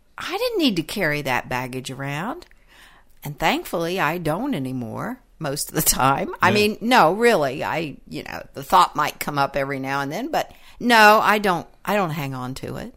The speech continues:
Speaker 1: 'Cause I saw the mirage of it. I saw that it, I was making it all up.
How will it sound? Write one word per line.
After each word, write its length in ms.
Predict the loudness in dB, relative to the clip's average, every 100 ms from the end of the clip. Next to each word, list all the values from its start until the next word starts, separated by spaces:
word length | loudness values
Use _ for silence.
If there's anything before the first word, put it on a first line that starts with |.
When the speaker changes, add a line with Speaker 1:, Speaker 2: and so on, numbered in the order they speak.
| -20 -20 -20 -20 -20 -20 -20 -20 -20 -20 _
Speaker 1:
'Cause 180 | -2 0
I 120 | 2 2
saw 460 | 0 0 0 0 -4 -18 -20 -12
the 80 | -6
mirage 640 | -4 -4 -2 -2 -2 -2
of 180 | -6 -8
it. 180 | -12 -6 -2
I 120 | -2
saw 500 | -2 -4 -4 -4 -4
that 240 | -6 -6
it, 260 | -6 -10 -8
I 180 | -4 -2
was 200 | -2 -4
making 420 | -6 -8 -8 -10
it 100 | -8
all 300 | -8 -8 -10
up. 300 | -14 -14 -18